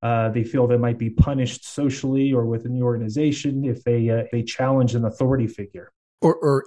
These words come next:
Speaker 2: in Kennedy's case, he might not even have a seat at the table, even though you're in the cabinet, like the vice president did in that instance, where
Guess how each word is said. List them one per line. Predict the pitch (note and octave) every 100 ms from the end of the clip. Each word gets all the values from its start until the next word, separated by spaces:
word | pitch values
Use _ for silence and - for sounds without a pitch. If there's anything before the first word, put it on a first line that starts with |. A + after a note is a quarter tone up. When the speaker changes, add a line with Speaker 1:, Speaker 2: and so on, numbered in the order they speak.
| -
Speaker 2:
in | C3+
Kennedy's | A#2 D#3 F#3 C3 -
case, | - A#2+ -
he | A#2+
might | A#2 B2+
not | B2
even | A#2 A#2 A#2+
have | C3 A#2
a |
seat | A2 C3+ A#2
at |
the | G2+
table, | - D3 F3+ A#2 G#2
even | G#2+ G#2+
though | G#2+
you're | G#2 G#2+
in | A#2+ D3+
the | C#3+
cabinet, | - G#2 G2 A2 -
like | G2+ F#2+
the | -
vice | G2 F#2+
president | - C#3+ D3 A#2 -
did | G2
in | F#2
that | F2+ F2+
instance, | F#2 F#2+ A#2 G2+ - - _ _ -
where | B2 A#2